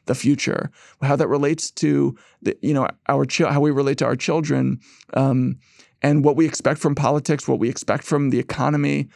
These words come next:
all those things are really tied up in this, in this, um,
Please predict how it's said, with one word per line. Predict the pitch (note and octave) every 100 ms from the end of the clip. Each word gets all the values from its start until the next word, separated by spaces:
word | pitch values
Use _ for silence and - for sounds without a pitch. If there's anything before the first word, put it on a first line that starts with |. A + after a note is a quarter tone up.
| - _ -
all | D#3
those | F#3+ E3 -
things | C3 C3
are | A2+
really | C#3 E3+ F#3+
tied | - - D3 D3+
up | G3 -
in | C3+
this, | C3+ -
in | - C3+
this, | C3 B2+
um, | C3 A#2+ A#2 -